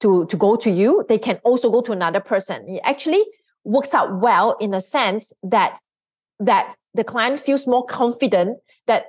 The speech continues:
oh, they only can rely on you to get a quick response. There's also another person they can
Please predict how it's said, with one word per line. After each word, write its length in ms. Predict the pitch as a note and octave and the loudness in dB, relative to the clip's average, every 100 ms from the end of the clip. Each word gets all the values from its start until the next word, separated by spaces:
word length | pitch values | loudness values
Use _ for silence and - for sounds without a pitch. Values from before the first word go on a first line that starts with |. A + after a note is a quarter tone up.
| - | 2
oh, 200 | B3+ G3+ | 4 4
they 160 | G#3 G#3 | 4 4
only 380 | A3+ A#3+ C#4 | 4 4 0
can 180 | C4+ G#3 | 0 -2
rely 300 | F3+ F3+ G#3+ | 0 2 2
on 240 | - F#3+ F3+ | 0 -2 0
you 320 | G#3+ D#4+ C#4+ _ - | 2 0 -4 _ -6
to 60 | |
get 180 | F#3+ G3+ | 0 0
a 40 | - | 0
quick 180 | C4 - | -2 -2
response. 600 | F3 - G#3+ A3 G4+ - _ _ | -4 -2 0 0 -2 -8 _ _
There's 200 | A3 G#3+ | 0 0
also 260 | - A3 A#3+ | 0 2 2
another 220 | G3 F#3 | 0 0
person 360 | F#3+ G3 G3 G3 | 0 -2 0 -4
they 100 | D#3 | -4
can 340 | F#3+ D#3+ C#3 | -6 -8 -10